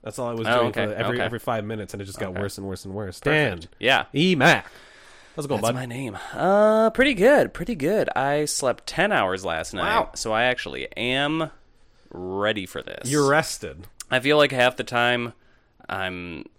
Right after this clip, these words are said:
Speaker 2: I don't know,
Speaker 1: <laughs> We're
Speaker 2: out
Speaker 1: both
Speaker 2: drinking or
Speaker 1: hungover.
Speaker 2: something. Yeah, and it's
Speaker 1: <laughs>
Speaker 2: just like we are all out super late and
Speaker 1: Yes.
Speaker 2: just,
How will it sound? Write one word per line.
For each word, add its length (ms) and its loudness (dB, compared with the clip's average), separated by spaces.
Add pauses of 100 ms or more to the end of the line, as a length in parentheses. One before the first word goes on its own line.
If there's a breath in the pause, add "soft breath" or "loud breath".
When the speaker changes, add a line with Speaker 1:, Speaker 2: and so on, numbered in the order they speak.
Speaker 2:
I 60 -4
don't 100 -2
know, 180 -4
Speaker 1:
<laughs> 80 0
We're 100 0
Speaker 2:
out 80 4
Speaker 1:
both 160 6
Speaker 2:
drinking 340 4
or 160 0
Speaker 1:
hungover. 40 -4
Speaker 2:
something. 420 0
Yeah, 500 6
and 140 2
it's 120 2
Speaker 1:
<laughs> 20 -2
Speaker 2:
just 140 -4
like 240 -2
we 100 -4
are 160 0
all 200 0
out 280 -2
super 340 -6
late 400 -2
and 120 -6
Speaker 1:
Yes. 100 -4
Speaker 2:
just, 360 -4